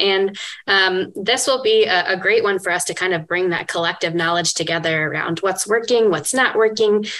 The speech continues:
what could we try, um, and how do we do this, uh, together? So, um, that's a big piece that I'm excited to, to talk about in that meeting. Um,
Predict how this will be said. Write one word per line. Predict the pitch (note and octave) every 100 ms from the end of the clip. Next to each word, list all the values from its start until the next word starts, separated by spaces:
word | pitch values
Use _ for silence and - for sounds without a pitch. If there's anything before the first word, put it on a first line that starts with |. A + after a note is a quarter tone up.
| -
what | F3 -
could | E3+
we | D#3+
try, | E3 - A#3+ A3+ A#3 A3+
um, | F#3+ F#3
and | F3+
how | G3 G3+
do |
we | F#3+ F3
do | F3
this, | F3 E3+ - -
uh, | E3 D#3+ D#3+
together? | - E3 E3 E3 D3+ D3+ D#3+
So, | - F3+ E3+ F3+ - - -
um, | G3 F3+ E3+ F3+ - _ _ _ -
that's | G#3+ B3 C4+ -
a |
big | A#3+ G#3+
piece | A3 G#3
that | G3+
I'm | F#3+ F#3
excited | F3 F3+ F3 E3+
to, | F3+
to | E3+ F3
talk | F#3+ F#3 F3+
about | F3 F3 -
in | F3
that | D#3+ E3
meeting. | F3 F3+ F3+ F#3+ G3+ G#3+ - - -
Um, | G#3+ G3 F#3 F#3 G3